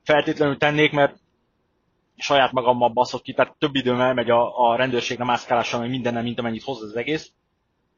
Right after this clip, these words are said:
De abban biztos lehet az illető, hogy közösségi médiába ki fogom tenni az összes elérhetőségét,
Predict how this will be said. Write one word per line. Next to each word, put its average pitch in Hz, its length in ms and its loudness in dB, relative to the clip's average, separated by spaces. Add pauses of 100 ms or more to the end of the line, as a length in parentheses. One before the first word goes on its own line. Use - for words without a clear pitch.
(220)
De 127 120 0
abban 123 280 2
biztos 131 340 -8
lehet 113 260 -8
az 107 100 -12
illető, 123 520 -4 (520)
hogy 131 320 0 (680)
közösségi 127 580 2
médiába 131 840 0 (120)
ki 147 120 -6
fogom 113 500 -4
tenni 104 460 -8 (100)
az 120 140 -8
összes - 360 -6
elérhetőségét, 110 1000 -8